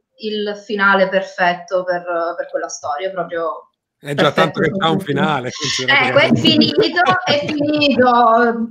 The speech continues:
Speaker 1: possiamo dire, senza morti eccellenti, senza carneficine,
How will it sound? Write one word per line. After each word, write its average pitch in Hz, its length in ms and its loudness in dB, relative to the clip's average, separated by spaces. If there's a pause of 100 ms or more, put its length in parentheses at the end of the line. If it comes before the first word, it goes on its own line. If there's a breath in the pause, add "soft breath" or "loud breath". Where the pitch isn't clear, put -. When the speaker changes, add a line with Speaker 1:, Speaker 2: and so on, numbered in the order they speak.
(140)
Speaker 1:
possiamo 233 400 -4
dire, 226 360 -2
senza 233 280 -4
morti 226 360 0
eccellenti, 247 960 -2
senza 214 320 -8 (420)
carneficine, 247 840 -2